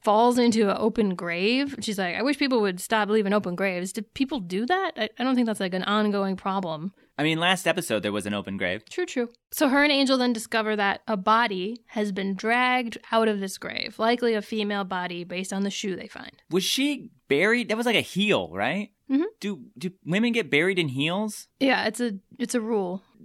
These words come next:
Speaker 2: Does the heel matter if you're dead? <laughs>
Speaker 1: It's so that if you're not dead, you can claw your way out.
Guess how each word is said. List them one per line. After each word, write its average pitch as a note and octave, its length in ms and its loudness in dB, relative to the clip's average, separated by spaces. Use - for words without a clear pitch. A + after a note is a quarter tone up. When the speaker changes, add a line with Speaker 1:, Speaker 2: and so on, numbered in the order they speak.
Speaker 2:
Does C#3+ 220 -2
the C#3+ 160 -2
heel G3 340 2
matter F#3+ 440 2
if G#3 140 -6
you're F#3+ 100 -2
dead? C#3 460 2
<laughs> - 80 -12
Speaker 1:
It's C#4 160 0
so C#4 240 2
that C#4+ 300 2
if A#3+ 120 0
you're A#3 160 0
not G#3+ 260 2
dead, A3 180 2
you G3+ 100 -2
can F#3+ 160 -2
claw F#3 180 -4
your F3+ 160 -4
way E3+ 120 -6
out. G3 360 -4